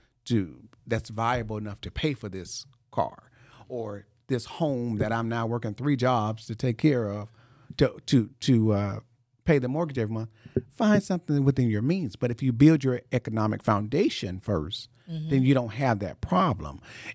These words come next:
Speaker 1: And a lot of times when black businesses start, they're so eager to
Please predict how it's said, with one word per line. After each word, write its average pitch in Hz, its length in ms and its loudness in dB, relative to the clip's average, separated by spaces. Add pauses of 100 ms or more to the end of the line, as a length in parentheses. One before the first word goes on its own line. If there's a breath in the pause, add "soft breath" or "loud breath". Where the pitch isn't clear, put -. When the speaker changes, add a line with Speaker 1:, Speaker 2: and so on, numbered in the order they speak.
Speaker 1:
And 135 160 4
a 123 60 -2
lot 139 260 0
of 208 80 -6
times 113 560 -4
when 120 460 -2 (460)
black 131 240 0
businesses 123 440 2
start, 147 300 -2
they're 127 140 -2
so 120 260 0 (140)
eager 160 360 0
to 110 460 -2